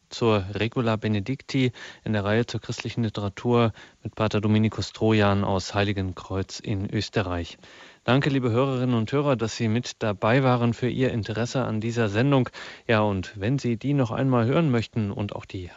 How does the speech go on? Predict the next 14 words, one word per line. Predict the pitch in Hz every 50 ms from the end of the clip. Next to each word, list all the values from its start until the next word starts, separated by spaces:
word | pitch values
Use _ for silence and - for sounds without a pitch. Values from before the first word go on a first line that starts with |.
| -
anderen | - 110 117 127 139 127 135 139 123
Teile, | 123 123 127 131 147 131 - - - - - - _ -
dann | 113 101
können | - 135 143 156
Sie | 135 127
sich | 117 110 -
gern | - 117 120 135 151
eine | - 127 123 117 107
C | - - - 107
D | - - 110 110 120
bestellen | 117 139 131 - - 127 135 147 160 170 160
beim | 131 113 117 104
Horeb | 113 123 117 120 110 - - - -
C-D-Dienst. | - - - 113 104 117 120 120 117 - 143 151 160 156 - - -